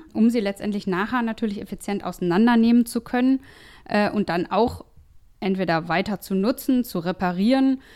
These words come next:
äh, zu recyceln, aber auch ganz, äh, wichtig dazwischen, sie so lange wie möglich in diesem Wertschöpfungszyklus zu lassen,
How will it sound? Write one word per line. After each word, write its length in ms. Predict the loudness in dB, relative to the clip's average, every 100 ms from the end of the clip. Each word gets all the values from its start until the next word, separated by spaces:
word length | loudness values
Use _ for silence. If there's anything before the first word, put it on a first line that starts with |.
| -20 -8
äh, 180 | -4 -4
zu 140 | -4
recyceln, 800 | -6 -6 -6 -2 -2 0 0 0 -2
aber 240 | -6 -4
auch 160 | -4 -4
ganz, 280 | -4 -4 -8
äh, 480 | -6 -2 -2 -2
wichtig 300 | -4 -4 -4
dazwischen, 720 | -4 -6 -4 -4 0 0 0 -2
sie 240 | -4 -4
so 140 | -2
lange 320 | 0 2 2 4
wie 80 |
möglich 480 | 4 4 2 0 -2
in 80 | -2
diesem 240 | 0 -2
Wertschöpfungszyklus 1500 | -2 -4 -6 -8 -4 -2 -2 -6 -18 -8 -2 -2 0 -4 -4
zu 140 | 0
lassen, 480 | 2 2 0 -2 -4